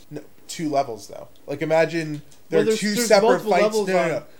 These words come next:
Speaker 1: Two separate one-on-one fights going on. But, like, not on the same plane. Like, one on one and one on the other. Like, you keep 'em separate. Like in the Power Rangers arcade game.
Speaker 2: Oh, okay.
Speaker 1: Or movie game.
Speaker 2: Hmm.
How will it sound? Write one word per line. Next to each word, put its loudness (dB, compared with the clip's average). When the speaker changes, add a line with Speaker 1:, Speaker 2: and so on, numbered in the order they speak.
Speaker 1:
Two -8
separate -2
one-on-one -4
fights -8
going -14
on. -20
But, -2
like, -2
not 0
on -4
the -8
same -8
plane. -10
Like, -10
one -4
on -6
one -6
and -14
one -12
on -14
the -16
other. -12
Like, -16
you -18
keep -16
'em -20
separate. -16
Like -12
in -10
the -12
Power -8
Rangers -16
arcade -18
game. -20
Speaker 2:
Oh, -10
okay. -20
Speaker 1:
Or -8
movie -14
game. -20
Speaker 2:
Hmm. -14